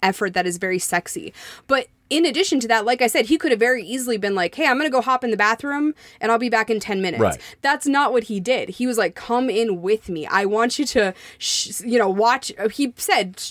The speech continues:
Speaker 1: "Talk to me while I'm showering."
Speaker 2: Yeah.
Speaker 1: But it was clear, once again, he's kinda putting on a show for
Speaker 2: For
Speaker 1: me.
Speaker 2: sure he is.
Speaker 1: He's rubbing his cock and he's, you know, washing all over his abs.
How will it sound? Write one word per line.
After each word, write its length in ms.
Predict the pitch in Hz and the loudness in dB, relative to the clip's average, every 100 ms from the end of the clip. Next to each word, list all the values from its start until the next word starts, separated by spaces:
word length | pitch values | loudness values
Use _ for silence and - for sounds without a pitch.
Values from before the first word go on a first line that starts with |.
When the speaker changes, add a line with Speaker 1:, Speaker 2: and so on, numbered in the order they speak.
| - - | -14 -14
Speaker 1:
"Talk 300 | - 247 226 | -2 -2 0
to 100 | - | -2
me 140 | 233 | 0
while 120 | 202 196 | 2 2
I'm 160 | 175 | 0
showering." 600 | 175 175 170 202 240 269 269 | 0 0 2 2 2 0 0
Speaker 2:
Yeah. 160 | 101 - | -2 2
Speaker 1:
But 120 | 320 | 0
it 60 | 330 | 0
was 120 | 277 | -4
clear, 380 | - 415 440 415 | -4 0 0 2
once 280 | 233 254 | 0 0
again, 260 | - 240 - | -2 -2 0
he's 220 | 196 349 | 0 -2
kinda 240 | - - 233 | 0 0 0
putting 280 | 247 220 | 0 0
on 160 | 202 170 | 0 0
a 40 | |
show 320 | 151 - 185 180 | -4 -4 -2 -4
for 180 | - 147 | -6 -2
Speaker 2:
For 100 | 302 | 0
Speaker 1:
me. 60 | |
Speaker 2:
sure 300 | 220 311 349 | 2 2 2
he 100 | 120 | 2
is. 160 | 87 - | 0 0
Speaker 1:
He's 240 | 277 247 | -2 -2
rubbing 520 | 180 185 196 208 254 277 | -2 0 2 2 0 -2
his 200 | 277 - | -4 -6
cock 720 | - 220 220 220 220 220 214 | -2 2 4 4 4 2 -2
and 140 | 190 | -4
he's, 280 | 196 196 180 180 - | 0 -2 -4 -8 -4
you 80 | |
know, 120 | 190 165 | -2 -2
washing 580 | 170 190 240 247 285 | 0 2 2 0 0
all 180 | 262 247 | 2 2
over 220 | 247 247 | 2 2
his 160 | 254 254 - | 2 2 0
abs. 760 | 190 185 190 196 196 196 196 | 4 4 6 4 4 0 -4